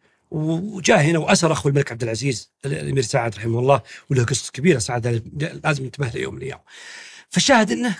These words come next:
قال: "ممنوع أحد يستقبل أحد." في أحد أمر القريات، القرى الصغيرة، استقبل الناس.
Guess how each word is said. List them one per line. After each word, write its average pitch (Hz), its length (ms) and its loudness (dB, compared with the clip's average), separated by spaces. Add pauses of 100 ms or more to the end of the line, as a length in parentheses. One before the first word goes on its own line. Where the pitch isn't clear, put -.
قال: 220 140 6
"ممنوع 190 300 6
أحد 202 180 2
يستقبل 139 360 0
أحد." 127 220 -6 (180)
في 302 160 6
أحد 226 240 4
أمر 233 260 4
القريات، 185 420 4 (120)
القرى 196 200 -2
الصغيرة، 180 460 -4 (300)
استقبل - 340 -4
الناس. 98 320 -8